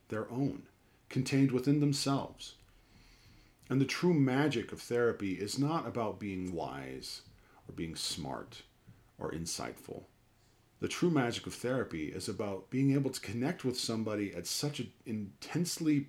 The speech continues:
personal and vulnerable level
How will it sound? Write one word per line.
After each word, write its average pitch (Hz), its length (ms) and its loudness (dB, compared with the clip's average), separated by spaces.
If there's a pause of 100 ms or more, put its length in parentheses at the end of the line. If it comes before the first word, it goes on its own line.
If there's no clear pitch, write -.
personal 139 720 0
and 92 320 -4 (2750)
vulnerable 110 640 2
level 101 520 -6